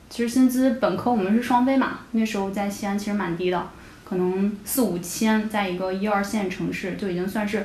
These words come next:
非常非常高的，整个专业可能就那么几个，然后其他的人可能就是三四千，就这个样子。嗯，甚至还有一些人可能两千多，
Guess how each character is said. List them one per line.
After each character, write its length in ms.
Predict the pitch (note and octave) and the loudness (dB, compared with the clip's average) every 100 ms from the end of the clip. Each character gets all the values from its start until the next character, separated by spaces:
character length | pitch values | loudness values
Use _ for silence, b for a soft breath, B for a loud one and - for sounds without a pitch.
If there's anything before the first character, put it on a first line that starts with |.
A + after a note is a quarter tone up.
| B B B | B B B
非 180 | D#4+ E4+ | 0 2
常 220 | G3 D#3+ | 2 -2
非 100 | F#3 | -4
常 180 | F3 E3+ | -4 -4
高 220 | F#3 F3+ | -4 -6
的， 160 | F3 G3 - | -8 -12 -10
整 100 | G3 | -6
个 120 | F#3+ | -2
专 180 | G3+ G#3 | 0 0
业 80 | G3+ | -2
可 140 | F#3+ | -2
能 120 | F3 F3+ | -2 -2
就 120 | G3 | -2
那 80 | F#3+ | -2
么 120 | F#3+ | -4
几 180 | - - | -6 -8
个， 240 | F3+ - - B B B B | -8 -8 -12 B B B B
然 100 | F#3+ | -4
后 40 | |
其 80 | G3 | -4
他 140 | F#3 | -2
的 80 | F#3+ | 0
人 160 | E3+ F3 | 0 -4
可 160 | - | -4
能 160 | E3 E3 | -4 -4
就 100 | F3 | -4
是 140 | E3+ | -6
三 240 | E3+ F3 F3+ | -6 -6 -6
四 140 | E3+ | -8
千， 340 | E3 - D3+ F3 - - - - | -12 -12 -12 -12 -14 -20 -20 -14
就 140 | E3+ | -10
这 80 | E3+ | -8
个 80 | E3+ | -8
样 180 | E3 E3+ | -10 -12
子。 120 | - B B B | -16 B B B
嗯， 140 | F#3 E3+ | -8 -4
甚 180 | G#3+ | -4
至 60 | F#3+ | -4
还 160 | G3 F#3 | -4 -4
有 60 | |
一 20 | F3+ | -4
些 160 | F#3+ | -4
人 160 | F#3 G3 | -4 -2
可 80 | F#3 | -2
能 140 | F#3 | 0
两 200 | G3+ E3+ | -2 -4
千 320 | - F#3+ F#3 | -6 -6 -6
多， 300 | F3+ F3 F3 | -4 -6 -8